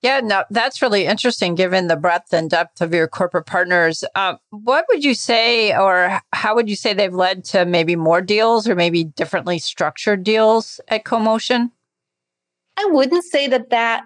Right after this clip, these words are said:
Speaker 2: that the structure of deals is the way that they've impacted, uh, us the most. So the corporate partners who have led to innovative programs that bring in additional U W community members into our innovation ecosystem.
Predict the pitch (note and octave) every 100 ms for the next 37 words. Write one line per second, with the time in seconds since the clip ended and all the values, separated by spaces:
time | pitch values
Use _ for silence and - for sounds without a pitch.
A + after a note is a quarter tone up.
0 | G#3 A3+ A3+ G#3+ - - A3 - A#3 F#3+
1 | F3 F#3+ G3 G3 - G3+ F3+ F#3+ F#3 F#3
2 | F3 F3+ E3+ E3+ E3+ E3+ E3 - E3 E3
3 | - - _ _ - F3 - F3+ E3+ D3+
4 | D#3+ - A#3+ A3+ A3 - - - C4+ C#4
5 | - G4+ G#4+ - A#3+ A3+ G3 - - G3
6 | G3 - G3+ G3 A3 A3+ A3+ - G#3 A3
7 | A3 G3+ F#3+ - - F3 D#3 D3 C#3 C#3
8 | - - - - G#3+ F#3+ G#3 A3+ A#3 A#3+
9 | A3 G#3+ G#3 F3 - - F#3+ - G#3+ G#3
10 | F3+ F#3 F3+ F3+ E3+ F3+ E3+ F3+ A3 A#3+
11 | A#3+ B3+ C#4+ C4+ - G3 F#3+ G3 - F#3
12 | F3 E3+ E3+ - _ - F3 F3 E3+ E3+
13 | - C4+ - - - - - - - -
14 | -